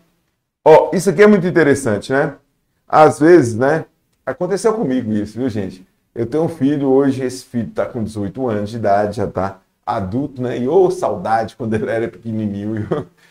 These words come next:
Eu confesso pra vocês que a gente sente uma saudade, né, dessa época, mas a gente fica muito temeroso, né, um temor grande de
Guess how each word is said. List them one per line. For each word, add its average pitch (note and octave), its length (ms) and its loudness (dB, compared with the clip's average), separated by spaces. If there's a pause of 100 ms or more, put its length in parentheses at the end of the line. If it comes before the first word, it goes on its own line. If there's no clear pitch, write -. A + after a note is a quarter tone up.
(140)
Eu D3 160 0
confesso D3+ 420 -2
pra B2+ 80 -8
vocês C3+ 260 -6
que C3 120 -2
a B2+ 80 2
gente C3 160 -6
sente C#3 260 -8
uma A#2+ 100 -6
saudade, A2 680 -2
né, B2+ 140 -6 (280)
dessa G#2+ 300 -4
época, B2+ 280 -2 (440)
mas C#3+ 260 -2
a C#3+ 120 2
gente E3+ 240 -4
fica F3+ 260 -4
muito E3+ 320 -6 (180)
temeroso, D#3 800 0
né, B2+ 280 -6 (200)
um C3+ 120 -8
temor A#2+ 480 -4
grande B2+ 440 -8 (400)
de G#2+ 200 -12